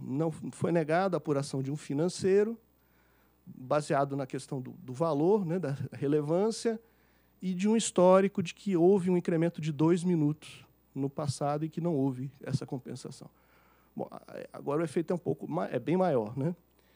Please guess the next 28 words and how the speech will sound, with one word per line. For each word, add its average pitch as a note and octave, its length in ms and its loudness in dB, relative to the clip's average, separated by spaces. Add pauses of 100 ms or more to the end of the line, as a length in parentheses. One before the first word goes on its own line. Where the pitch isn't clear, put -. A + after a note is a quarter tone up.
(340)
E G3+ 160 0
mais G#3 200 4
do A3+ 80 0
que G3 140 -2
isso, E3 140 -2
no F#3+ 80 0
caso A3+ 260 2
da G3 100 4
Electro, D#3+ 480 4
o C3 60 -10
problema D3 540 0 (560)
é D#3 100 0
que F#3+ 140 0
é G3+ 40 6
a G#3+ 60 4
própria A3 480 4
revisão F3+ 400 4
tarifária. D#3 500 -4
Então, C3+ 220 -6
nós G3 140 -4
estamos G#3+ 280 -4
definindo, G#3 760 2
nesse D3 260 -2
momento, C#3 480 -2 (600)
a D3+ 100 0
receita E3+ 500 0
de E3 120 -2
equilíbrio, C#3 500 -6